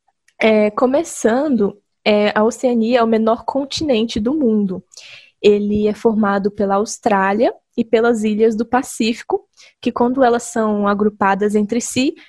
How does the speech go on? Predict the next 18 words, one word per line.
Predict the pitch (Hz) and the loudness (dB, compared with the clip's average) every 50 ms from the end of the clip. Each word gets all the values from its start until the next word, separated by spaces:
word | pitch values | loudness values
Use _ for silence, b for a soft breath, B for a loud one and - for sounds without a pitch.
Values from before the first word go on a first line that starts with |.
| B B _ | B B _
elas | 240 247 262 262 - | 2 2 2 0 0
compõem | - 285 285 277 - 220 208 202 | -2 -2 -2 0 0 0 2 2
a | 202 202 | 0 0
Polinésia, | - 220 208 208 214 214 208 190 185 190 208 220 214 269 330 427 | 2 2 2 2 2 2 2 2 2 0 0 0 0 0 -2 -2
que | - - - | 0 0 2
é | 214 | 2
a | 202 | 2
que | 202 - - 202 196 | 0 -2 -2 -2 0
vai | 190 190 | 0 0
incluir | 185 190 185 - - 202 196 190 | -2 -2 -4 -2 -2 0 2 2
a | 190 185 | 2 2
Nova | 185 185 180 190 196 | 2 0 2 0 2
Zelândia, | 196 226 233 247 240 226 233 254 277 - 359 453 - B B B B B B B | 2 2 2 4 2 2 2 0 0 -2 -2 -4 -4 B B B B B B B
a | - 208 | 0 2
Melanésia | 208 208 208 208 214 226 240 240 233 214 220 233 247 240 285 311 311 | 4 4 2 2 2 2 2 2 2 2 2 2 2 2 0 0 2
e | 233 240 | 2 2
a | 240 226 | 2 2
Micronésia. | 226 247 302 - - - 359 349 370 277 202 175 180 185 175 175 170 | 2 0 -2 -4 0 0 0 0 2 2 2 2 0 0 0 -2 -2